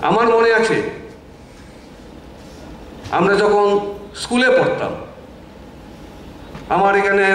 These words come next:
আমরা ওয়েবসাইটের যুগে এগুচ্ছি, ইলেকট্রনিক্স মিডিয়ার যুগে এগুচ্ছি, কিন্তু আমাদের যে সংস্কৃতি, মূল সংস্কৃতি, ঐতিহ্য, যে ঐতিহ্যের হাত ধরে বাংলা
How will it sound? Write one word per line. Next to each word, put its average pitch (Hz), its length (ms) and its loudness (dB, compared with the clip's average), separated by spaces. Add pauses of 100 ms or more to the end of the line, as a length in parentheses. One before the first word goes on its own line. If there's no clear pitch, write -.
(3250)
আমরা 226 160 2
ওয়েবসাইটের 269 520 2
যুগে 277 260 0
এগুচ্ছি, 254 340 0 (180)
ইলেকট্রনিক্স 240 520 0 (100)
মিডিয়ার 226 340 2
যুগে 220 220 0
এগুচ্ছি, 180 340 -4 (880)
কিন্তু 160 240 0
আমাদের 170 440 2
যে 151 100 2 (100)
সংস্কৃতি, 160 520 -4 (920)
মূল 220 180 4 (140)
সংস্কৃতি, - 440 -2 (100)
ঐতিহ্য, - 400 2 (1500)
যে 214 100 4 (100)
ঐতিহ্যের 220 460 2
হাত 208 140 2 (100)
ধরে 233 180 2 (240)
বাংলা 220 240 2